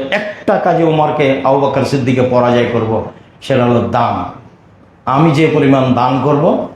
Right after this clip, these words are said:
সেই পরিমাণ আবু বকর সিদ্দিক পারবেন, এটা নিশ্চিত।" এটা উনি ভালোই বুঝেছিলেন। উনি বলেছিলেন যে, "অর্ধ সম-, অর্থ সম্পদের অর্ধেক দিলাম,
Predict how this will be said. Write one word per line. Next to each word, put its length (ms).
সেই 300
পরিমাণ 320
আবু 220
বকর 240
সিদ্দিক 460
পারবেন, 360
এটা 220
নিশ্চিত।" 480
এটা 180
উনি 220
ভালোই 380
বুঝেছিলেন। 640
উনি 180
বলেছিলেন 580
যে, 60
"অর্ধ 400
সম-, 200
অর্থ 340
সম্পদের 500
অর্ধেক 500
দিলাম, 280